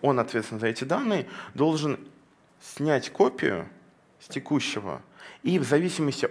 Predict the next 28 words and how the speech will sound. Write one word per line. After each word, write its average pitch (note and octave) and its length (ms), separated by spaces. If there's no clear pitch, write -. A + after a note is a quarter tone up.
от D#3 240
того, C#3+ 180
как B2 200
прописана C3+ 600
пользовательская B2+ 720
логика, G#3+ 460
там C#3+ 160
есть B2 240
два A2+ 340
возможных G#2 640
случая, - 380
это D3 600
скопировать D#3 840
просто C3 500
и - 60
оставить C3 400
оригинальный C3 540
хэшмап A2+ 400
без A#2 220
изменений C#3 800
или, G3+ 200
скажем, D3+ 380
просто D3+ 340
его A#2+ 360
замувить, A#2+ 580
то A2 80
бишь G2+ 280
очистить. - 440